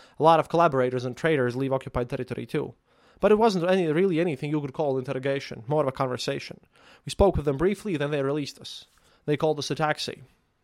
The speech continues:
Overall, it was fine. And, uh, yeah, this happened. So it makes me extra angry when, you know, a lot of Russians these days, they like to use terms like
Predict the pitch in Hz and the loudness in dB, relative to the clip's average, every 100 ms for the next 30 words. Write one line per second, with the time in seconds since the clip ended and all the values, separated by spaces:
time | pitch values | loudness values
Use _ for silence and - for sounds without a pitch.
0 | _ - 170 170 151 - 135 139 - 135 | _ -2 2 4 4 2 -6 -8 -6 -6
1 | - _ _ _ _ _ _ _ _ _ | -8 _ _ _ _ _ _ _ _ _
2 | _ _ _ _ _ _ _ _ _ _ | _ _ _ _ _ _ _ _ _ _
3 | _ _ _ _ _ _ _ _ _ _ | _ _ _ _ _ _ _ _ _ _
4 | _ _ _ _ _ _ _ _ _ - | _ _ _ _ _ _ _ _ _ -8
5 | 151 160 160 160 156 135 - - - - | -4 0 2 2 2 -2 -8 -14 -18 -20
6 | - - _ _ - 202 143 - _ _ | -20 -20 _ _ -4 -2 -2 -4 _ _
7 | _ _ _ _ _ - 156 - 175 - | _ _ _ _ _ -10 -8 -4 -4 -4
8 | 160 156 _ _ - - - _ _ _ | -10 -20 _ _ -20 -20 -20 _ _ _
9 | - 254 311 240 247 - 185 226 196 139 | 0 0 0 0 0 0 0 0 0 0
10 | 131 127 160 135 139 139 _ _ _ _ | 0 -2 -2 -2 -2 -6 _ _ _ _
11 | - 151 160 156 208 - 127 117 - _ | -4 0 4 4 4 0 -8 -10 -18 _
12 | _ _ _ _ _ _ _ 165 175 156 | _ _ _ _ _ _ _ -2 2 2
13 | 151 170 175 170 165 165 143 - 180 165 | 4 4 4 2 2 2 2 4 6 6
14 | 151 151 139 - | 4 0 0 -6